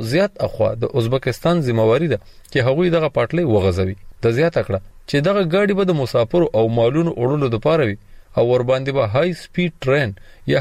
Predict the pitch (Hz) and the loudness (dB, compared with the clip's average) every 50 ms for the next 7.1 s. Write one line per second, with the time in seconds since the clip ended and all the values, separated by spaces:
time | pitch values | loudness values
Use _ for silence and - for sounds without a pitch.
0 | 127 180 190 180 185 - 139 135 131 123 127 160 170 151 120 113 - - - 120 | 2 0 0 2 0 0 0 0 0 0 2 2 0 0 -2 -6 -8 -4 -2 -2
1 | 113 117 151 185 180 - 139 123 107 - - 147 156 170 165 147 165 156 123 107 | 0 2 0 0 0 0 -2 -2 -2 -2 -2 0 0 0 0 0 0 0 0 0
2 | 104 101 104 139 165 165 - 113 95 101 - - - - - 101 - - 101 101 | 0 0 2 0 0 -2 -2 -4 -6 -6 -8 -14 -14 -6 -4 -2 0 0 0 2
3 | 98 95 90 - 95 92 87 90 92 - - - - - - - - 107 104 104 | 0 0 0 0 -2 0 0 -2 -6 -8 -14 -18 -18 -16 -10 -2 0 0 2 2
4 | 113 107 98 - 120 117 107 - 123 107 117 113 113 107 110 117 113 113 117 113 | 0 -2 0 0 0 0 2 0 0 0 2 2 2 2 0 0 0 0 -2 -2
5 | 107 - - 113 104 110 113 117 113 113 107 113 117 117 120 113 - 117 110 110 | -4 -2 -2 0 2 2 2 2 2 2 2 2 2 2 0 -2 0 0 0 0
6 | 110 - - 113 113 113 104 110 117 113 113 110 110 107 107 107 107 - - 113 | 0 -2 -2 -2 0 0 2 2 2 2 2 0 0 0 0 -2 -2 -2 -2 -2
7 | 123 | -2